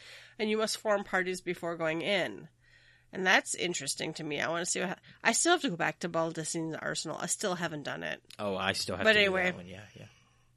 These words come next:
Speaker 1: I need that mount. But anyway, uh, you can't change jobs when you're in there. You're gonna get a lost cash at the entrance.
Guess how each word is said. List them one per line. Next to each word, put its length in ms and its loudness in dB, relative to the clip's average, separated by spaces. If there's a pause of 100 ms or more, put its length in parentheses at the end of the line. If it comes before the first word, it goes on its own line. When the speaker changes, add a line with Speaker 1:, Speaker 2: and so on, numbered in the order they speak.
(120)
Speaker 1:
I 200 2
need 340 -4
that 180 0
mount. 560 -8 (580)
But 100 6
anyway, 500 8
uh, 340 12
you 180 4
can't 300 2
change 420 2
jobs 400 6
when 180 0
you're 160 4
in 120 0
there. 360 4
You're 120 0
gonna 180 0
get 100 0
a 40 -2
lost 420 0
cash 420 -2 (680)
at 140 -6
the 140 -16
entrance. 1400 -2